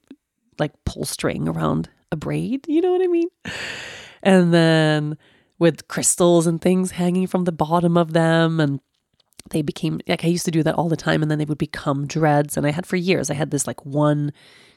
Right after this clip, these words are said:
crazy braid dread just at the bottom of my <laughs> hair. And, um, and I'm wearing, like, a, like, very, you know, long flowy skirts and cute little boho tops and all this jewelry. And,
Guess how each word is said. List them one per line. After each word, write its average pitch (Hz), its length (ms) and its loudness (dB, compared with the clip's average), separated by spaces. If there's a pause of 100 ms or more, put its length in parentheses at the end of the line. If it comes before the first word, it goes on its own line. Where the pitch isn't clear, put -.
crazy 170 640 0
braid 151 640 -2 (160)
dread 143 680 0
just - 180 -6
at 156 80 -2
the - 80 -8
bottom 147 320 0
of 139 140 -4
my 135 80 -4
<laughs> - 680 -18
hair. 320 420 0 (1000)
And, 226 300 2
um, 208 420 0 (340)
and 196 80 0
I'm 190 120 4
wearing, 180 320 4
like, 170 200 2
a, 156 240 0
like, 156 180 -4 (180)
very, 160 280 4
you 151 220 0
know, 147 160 2
long 170 380 2
flowy 170 420 0
skirts 147 880 -2
and 147 100 -6
cute - 280 -8
little 160 240 -6
boho 156 420 -2
tops 131 720 -2
and - 100 -6
all 147 140 -10
this 170 220 -8
jewelry. 160 720 -2
And, 151 180 -4